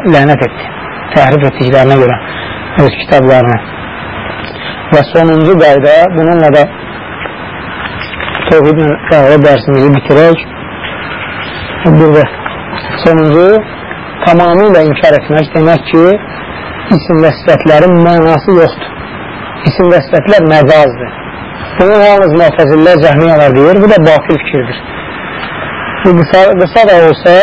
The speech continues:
qeyd edək ki, Cəhmiyyələr Allahın isim və sifətlərini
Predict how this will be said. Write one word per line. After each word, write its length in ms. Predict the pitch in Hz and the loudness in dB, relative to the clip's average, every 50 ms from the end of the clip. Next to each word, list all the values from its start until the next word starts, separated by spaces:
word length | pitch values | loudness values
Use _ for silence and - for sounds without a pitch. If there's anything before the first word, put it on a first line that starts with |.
| 208 208 | 4 4
qeyd 340 | 190 160 180 185 170 156 170 | 4 2 2 4 4 4 4
edək 220 | 156 185 170 - | 4 2 2 0
ki, 220 | - - 170 170 185 196 196 - - - - - - - - - - - - - | 0 0 2 2 2 2 0 -4 -12 -14 -14 -14 -14 -14 -14 -14 -14 -14 -14 -8
Cəhmiyyələr 960 | - - 185 175 160 165 190 208 196 185 165 160 156 151 147 151 165 185 - - - - - - - - - - - - - - - - - - - - - | -2 2 2 2 2 2 2 2 4 4 4 4 4 4 6 4 4 2 0 -4 -14 -16 -16 -16 -16 -16 -16 -16 -14 -14 -14 -14 -14 -14 -14 -14 -14 -10 -2
Allahın 460 | - 147 156 170 165 156 165 185 190 | 0 2 4 4 4 4 2 2 0
isim 300 | 196 165 - - 202 196 | 0 -2 0 0 0 2
və 120 | 196 190 165 | 2 2 0
sifətlərini 720 | - - - 196 175 - 185 175 180 170 156 175 190 | 0 0 0 0 0 2 2 2 4 4 4 4 2